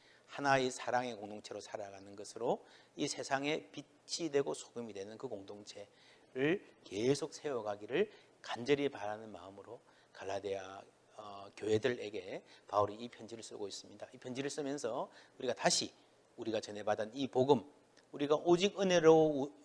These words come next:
얻은 이 구원이 얼마나 소중한 것인지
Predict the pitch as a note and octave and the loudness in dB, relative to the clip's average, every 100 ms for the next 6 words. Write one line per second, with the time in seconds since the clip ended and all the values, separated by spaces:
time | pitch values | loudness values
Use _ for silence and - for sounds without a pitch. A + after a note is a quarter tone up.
0 | C#3 C#3+ C3+ C#3+ D3 C#3 A#2 G#2 A2+ G#2 | -4 2 4 4 2 -2 -2 -4 -4 -4
1 | B2+ G#3 - _ _ E2+ G#2+ C#3 E3+ F#3 | -8 -10 -16 _ _ -4 4 6 6 4
2 | F#3+ F#3+ F#3 F3 E3+ - A#2+ A#2+ A2+ A2 | 4 2 2 2 0 -2 -10 -8 -8 -8
3 | - G#2 - | -12 -14 -16